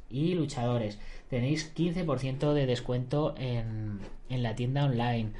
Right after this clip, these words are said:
Tenéis más de mil videotutoriales, más de ochenta cursos. Hay cursos de todo, hay lecciones, hay un montonazo de entrenamientos gratis para que podáis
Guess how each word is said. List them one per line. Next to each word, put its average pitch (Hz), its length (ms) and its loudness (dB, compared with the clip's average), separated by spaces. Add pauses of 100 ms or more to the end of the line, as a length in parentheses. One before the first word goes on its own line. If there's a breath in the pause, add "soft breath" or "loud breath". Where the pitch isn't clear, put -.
(340 loud breath)
Tenéis 135 720 4
más 131 720 2
de 127 160 4
mil 165 480 4
videotutoriales, 135 920 2
más 139 440 0
de 147 80 4
ochenta 135 460 0
cursos. 123 480 -4 (360 loud breath)
Hay 131 140 -2
cursos 147 380 0
de 131 100 4
todo, 131 340 2
hay 151 140 4
lecciones, 147 640 0
hay 143 260 -2
un 160 140 0
montonazo 143 480 0
de 151 60 0
entrenamientos 135 520 -2
gratis 123 380 -2
para 117 220 -2
que 120 80 -4
podáis 135 640 -2